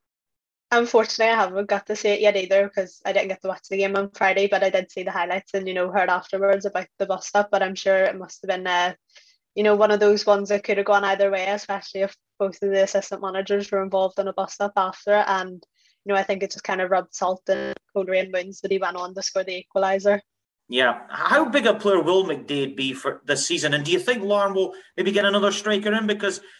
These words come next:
Speaker 2: yes, they've got a lot of quality there with Hale and obviously Lynch, McDaid, as I've mentioned. But do you feel there may be a striker short from challenging long-term for the title?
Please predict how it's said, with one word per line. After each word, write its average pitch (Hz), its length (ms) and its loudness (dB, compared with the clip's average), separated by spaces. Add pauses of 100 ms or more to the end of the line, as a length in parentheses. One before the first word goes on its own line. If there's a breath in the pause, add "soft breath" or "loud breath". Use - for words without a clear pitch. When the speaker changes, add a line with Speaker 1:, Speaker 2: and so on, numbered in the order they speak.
Speaker 2:
yes, 190 240 -2
they've 180 160 -2
got 170 140 0
a 156 40 0
lot 156 160 2
of 147 120 -4
quality 165 340 -2
there 151 180 -2
with 139 160 -10
Hale 156 380 -2
and 135 160 -4
obviously 135 420 -6
Lynch, 147 560 -4 (260 soft breath)
McDaid, 143 400 -2
as 139 140 0
I've 131 100 0
mentioned. 147 520 -4 (280 loud breath)
But - 120 -8
do 143 80 -8
you 180 80 -6
feel 233 240 4
there 214 100 6
may 208 160 4
be 220 120 0
a 202 60 4
striker 202 440 0
short 208 300 0
from 165 180 -6
challenging 208 720 -2 (140)
long-term 190 420 0
for 208 80 -6
the 208 100 -4
title? 208 380 -4